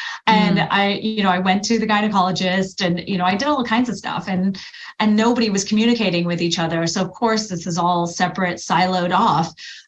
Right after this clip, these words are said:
Speaker 1: And, and then, like you said, you know, ten years go by and you, and this just is the norm for your life, right? You're, you're just kinda depressed, or you just have chronic U T Is or chronic yeast infections or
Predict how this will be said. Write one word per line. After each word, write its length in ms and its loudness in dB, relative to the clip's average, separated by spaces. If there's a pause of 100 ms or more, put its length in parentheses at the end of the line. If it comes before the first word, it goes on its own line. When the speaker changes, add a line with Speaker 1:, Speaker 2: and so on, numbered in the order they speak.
Speaker 1:
And, 420 2 (300)
and 180 -2
then, 260 2
like 240 -2
you 80 2
said, 240 2
you 80 0
know, 120 0
ten 260 0
years 260 2
go 160 0
by 540 2
and 560 -2 (140)
you, 540 -2 (200)
and 340 -2
this 180 -2
just 200 0
is 140 0
the 100 0
norm 380 0
for 200 -4
your 140 -2
life, 400 -2
right? 180 -2
You're, 360 -4
you're 200 -4
just 220 -6
kinda 260 0
depressed, 580 -2
or 180 -2
you 140 0
just 200 -2
have 220 0
chronic 320 -2
U 100 -2
T 160 -2
Is 360 0
or 120 -2
chronic 340 -4
yeast 200 -4
infections 760 -2
or 180 -2